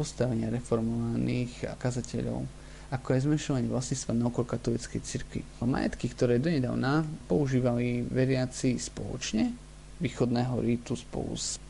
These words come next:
Kalvínmi, sú vlastne zrazu vo výlučnom vlastníctve uniatov. Ide napríklad o chrámy v Sobráncech, v Choňkovciach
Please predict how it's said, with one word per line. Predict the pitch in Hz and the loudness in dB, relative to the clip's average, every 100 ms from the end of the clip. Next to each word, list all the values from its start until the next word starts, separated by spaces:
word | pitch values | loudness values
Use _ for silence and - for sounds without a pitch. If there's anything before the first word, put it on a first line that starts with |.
| - - | -18 -10
Kalvínmi, | - - 156 180 180 180 175 - - - | -4 0 2 6 6 6 2 -2 -16 -12
sú | - - - 120 120 117 117 | -8 -4 0 2 2 0 -2
vlastne | 123 - - 117 117 117 - - - | -2 -4 -2 0 2 0 -4 -16 -10
zrazu | 127 123 123 127 127 127 | -6 2 4 4 4 2
vo | 120 | 2
výlučnom | 117 127 127 - 113 | 4 4 4 0 0
vlastníctve | 117 120 - 120 120 - 123 113 117 117 - | 0 0 0 -2 -2 -6 -4 -2 0 0 -2
uniatov. | 127 120 120 - 127 | -2 0 0 0 2
Ide | 131 | 2
napríklad | 127 - - 120 - - | 2 -2 0 0 0 -6
o | - - - - | -8 -8 -6 -8
chrámy | - 120 113 113 | -4 -2 0 0
v | - | -2
Sobráncech, | - 160 147 135 135 117 | -2 0 2 0 0 -4
v | - | 0
Choňkovciach | 160 156 139 127 - 120 - | 2 4 2 2 0 0 0